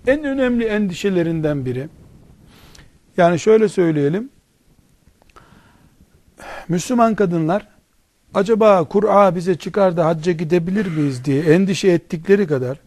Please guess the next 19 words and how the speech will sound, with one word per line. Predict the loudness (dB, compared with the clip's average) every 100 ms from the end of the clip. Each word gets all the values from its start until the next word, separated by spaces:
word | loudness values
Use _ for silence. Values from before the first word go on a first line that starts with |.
| _ _ _ _ _ -2
acaba | 0 4 4 4 2 0 -6 _ _ _ _ _ _
farz | 4 4 4 0
tavafı | 2 6 6 6 4 4 2 2 -4 _ _ _ _ _ _ _ 0
yapmadan | 4 4 2 0 0 2 2 0 -4 -12 _ _ _ _ _
şu | -12 -12 2
aybaşı | 4 4 2 -2 -2 -2
halinden | 0 0 0 0 0 -2
kurtulabilir | -4 0 0 2 2 2
miyim | 0 -2 -4 -4
endişeleridir. | -2 -2 -4 -4 0 2 0 -4 -12 -20 _ _ _ -20 -20 -20 -20 -20 -10 2
Elbette | 2 4 2 2
elli | 0 0 4
beş | 2 2
yaşından | -4 -2 0 -2
sonraki | -2 -2 -2 0
hanımefendiler | 0 2 0 0 -2 -2 -4 -4
bu | -4
konuda | -4 -2 0
rahatlar. | 2 0 -4 -10